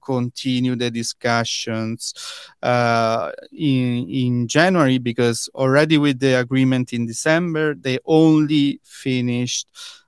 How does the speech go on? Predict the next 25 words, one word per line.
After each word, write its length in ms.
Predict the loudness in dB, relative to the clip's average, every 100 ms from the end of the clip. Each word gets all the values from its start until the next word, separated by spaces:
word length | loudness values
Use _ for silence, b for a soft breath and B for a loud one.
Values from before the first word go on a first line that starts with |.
| -12
the, 380 | -4 0 0 0
um, 920 | 0 0 2 0 -2 -4 -6 -8 -12
fine-tuning 800 | -6 2 4 4 4 2 2 2
of 120 | 0 -2
the 100 | -4
text 360 | -2 -4 -6
now. 220 | -6 -6 -6
So 200 | -4 -4
it 120 | -4
took, 300 | -4 -6 -10 -12
it 100 | -10
took, 320 | -8 -8 -6 -2
uh, 340 | 0 2 0
more 200 | 2 2
than 180 | 2 0
one 160 | 0
month. 380 | -4 -8 -10 _ -18 B B B B
Um, 760 | -4 -2 -2 -4 -6 -10 -14 -12
so, 540 | -2 4 6 4 0 -8 B B B -12
uh, 100 | -10 -10
you 240 | -2 4
know, 240 | 6 4 2
there 180 | 0 2
was, 480 | 4 2 0 -8 -12 -16
uh, 280 | -16 -16